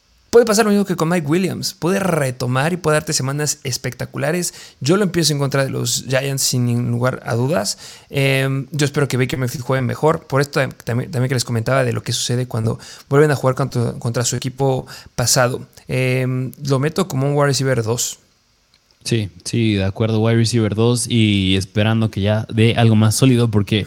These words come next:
Speaker 2: Robbie Anderson la semana pasada le quitó dos, bueno, se llevó ocho targets y varios de esos tenían que haber sido D J Moore.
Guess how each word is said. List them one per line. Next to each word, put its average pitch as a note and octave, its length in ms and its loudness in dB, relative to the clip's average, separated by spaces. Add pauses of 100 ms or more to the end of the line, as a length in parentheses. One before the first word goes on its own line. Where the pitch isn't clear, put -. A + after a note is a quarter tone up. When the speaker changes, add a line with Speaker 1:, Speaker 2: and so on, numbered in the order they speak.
(380)
Speaker 2:
Robbie C#3 400 8
Anderson C3 520 6
la A2+ 100 6
semana A#2+ 220 2
pasada A2+ 300 2
le A2 120 4
quitó A2+ 420 0
dos, A2+ 280 4
bueno, G#2+ 440 0
se G#2+ 180 0
llevó A#2 200 2
ocho D3 200 2
targets A2 480 2
y A2 160 4
varios A#2+ 320 4
de A#2 80 0
esos A#2 220 0
tenían A2 260 2
que A#2 80 0
haber A2 160 4
sido G#2+ 180 2
D A2 120 4
J G#2 120 4
Moore. A2+ 280 6